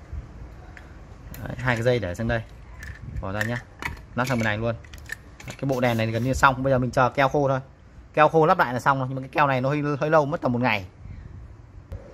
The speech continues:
Đây là mình bóc từ cái củ của iPhone ra nhá. Nó ra cái mạch như thế này.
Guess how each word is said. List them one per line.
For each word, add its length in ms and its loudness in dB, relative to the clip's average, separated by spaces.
Đây 120 6
là 80 10
mình 180 4
bóc 160 8
từ 120 6
cái 100 4
củ 300 4
của 220 4
iPhone 300 6
ra 80 6
nhá. 260 2
Nó 100 -2
ra 180 6
cái 80 0
mạch 180 2
như 100 0
thế 60 0
này. 220 2